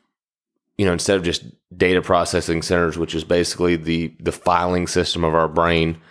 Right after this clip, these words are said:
imagine it's just, you know, I kinda get a visual of just a bunch of file cabinets with a bunch of pieces of paper in it, whereas the, the sensory areas of the brain,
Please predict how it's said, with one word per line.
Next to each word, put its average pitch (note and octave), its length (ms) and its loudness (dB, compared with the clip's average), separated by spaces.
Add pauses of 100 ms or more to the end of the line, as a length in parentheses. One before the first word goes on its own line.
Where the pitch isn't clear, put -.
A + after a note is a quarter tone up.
(400)
imagine F2 300 0
it's D#2 80 -6
just, - 560 -2
you F#2 60 0
know, D2+ 200 0
I E2+ 100 -2
kinda F2+ 200 0
get E2+ 160 2
a - 20 -2
visual E2 680 2
of E2 520 0 (640)
just F2+ 340 0
a D#2 40 -2
bunch E2+ 200 0
of D#2 60 -6
file D#2+ 240 0
cabinets E2 440 -2
with D#2+ 100 0
a D#2 40 -2
bunch D#2 200 -2
of D#2+ 80 -12
pieces D#2 260 -4
of D#2 80 -10
paper E2 340 0
in D2+ 60 0
it, D#2+ 160 -2
whereas D#2 600 0
the, D#2 480 2 (440)
the - 100 -8
sensory F#2+ 800 0
areas E2 460 2
of D2+ 100 -4
the E2 80 -8
brain, D#2 560 0